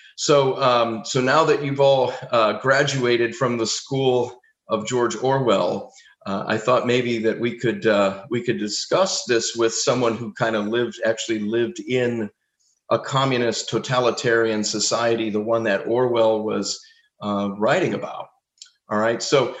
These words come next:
I thought maybe what I would do is kind of prompt the bishop through and kind of give, he can give you some information, and then you could ask questions. The bishop's story is very, very interesting, and it's a really inspiring, um, narrative about the triumph of Christianity,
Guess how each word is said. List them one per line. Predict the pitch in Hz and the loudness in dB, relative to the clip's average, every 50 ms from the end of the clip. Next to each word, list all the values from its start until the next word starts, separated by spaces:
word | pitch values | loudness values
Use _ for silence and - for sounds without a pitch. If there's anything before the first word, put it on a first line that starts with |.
| - - | -6 0
I | 143 147 | 0 2
thought | 143 190 185 196 190 | 4 6 4 4 4
maybe | 185 180 180 180 180 | 4 2 2 4 4
what | 170 165 160 160 | 2 4 4 4
I | 156 156 | 4 4
would | 156 156 143 135 | 2 2 -2 0
do | 127 147 151 147 | 0 0 2 2
is | 139 135 | 0 -2
kind | - - 147 139 127 | 0 0 0 2 2
of | 120 110 - | 0 0 -2
prompt | - - 139 135 127 - - | 0 0 2 2 2 -2 -2
the | - 113 | -2 0
bishop | 104 120 123 123 - 147 139 143 - | 0 0 0 0 0 0 -2 -2 -4
through | - 127 131 127 127 127 120 | -2 0 2 2 2 2 0
and | 113 107 | -2 -2
kind | - 127 120 113 | 0 0 0 0
of | 117 110 | 0 0
give, | 107 117 117 110 113 - | 0 -2 -2 -2 -6 -12
he | _ 120 127 - | _ -10 -10 -6
can | - 113 110 | -6 -6 -2
give | 104 123 120 120 | 0 0 0 0
you | 120 123 120 117 110 98 _ _ _ _ _ _ | -2 -4 -4 -4 -6 -8 _ _ _ _ _ _
some | - - - - 117 | -14 -4 -4 -2 0
information, | 104 117 117 - 120 113 110 110 123 131 - - 151 127 | 0 -2 -2 -2 0 0 2 0 0 0 0 0 0 0
and | 120 123 | 2 2
then | 123 123 127 | 0 0 0
you | 123 | -2
could | 120 151 131 - | 0 0 0 0
ask | 92 120 117 113 - - | 0 0 0 -2 -2 0
questions. | - 135 127 123 - - - 101 85 - - _ - - - - - - - _ _ | 2 2 2 2 0 -4 -4 -6 -6 -6 -10 _ -14 -12 -10 -10 -10 -10 -12 _ _
The | - 143 | 0 2
bishop's | 139 156 190 185 - 202 - - | 4 4 4 4 4 2 0 0
story | - - 170 170 170 170 156 139 117 | -2 0 2 4 4 4 4 4 2
is | 120 120 117 | 0 0 -2
very, | 110 110 127 147 165 170 156 | -6 2 4 4 4 4 2
very | 135 135 131 123 113 - | 2 2 2 2 2 2
interesting, | 135 143 139 127 117 107 104 101 - - - 104 101 104 104 104 101 _ _ _ _ _ _ | 0 -2 0 0 0 0 0 0 -2 -2 -2 -2 0 0 -2 -4 -6 _ _ _ _ _ _
and | 117 120 120 | 0 0 0
it's | 113 - - | 0 0 -2
a | 120 | -2
really | 110 120 139 147 143 139 127 104 | 0 0 0 2 2 2 0 0
inspiring, | 110 113 107 - - - - 120 135 151 151 139 123 113 110 110 107 107 - _ _ _ _ _ _ _ | -2 -4 -4 -8 -6 -2 0 2 2 4 2 2 2 0 -2 -2 -6 -8 -10 _ _ _ _ _ _ _
um, | 120 117 117 110 107 107 107 104 104 101 - - | -2 0 2 2 2 0 -2 -2 -4 -6 -8 -6
narrative | 107 107 117 123 139 147 147 143 - 120 107 98 | -2 0 2 4 4 2 2 2 0 -2 -2 0
about | 107 110 101 110 113 113 113 110 - | -2 -2 2 2 2 2 2 0 -2
the | - | -10
triumph | - - - - 123 123 127 127 127 113 104 98 - - | -10 -8 -4 -2 0 0 2 2 2 0 0 -4 -8 -10
of | - - 104 - | -12 -12 -12 -8
Christianity, | - 143 135 135 - - 113 110 110 113 120 127 117 107 107 101 101 104 - _ | -4 -4 -2 -2 -2 -2 -2 0 0 0 0 0 0 0 0 -2 -4 -6 -8 _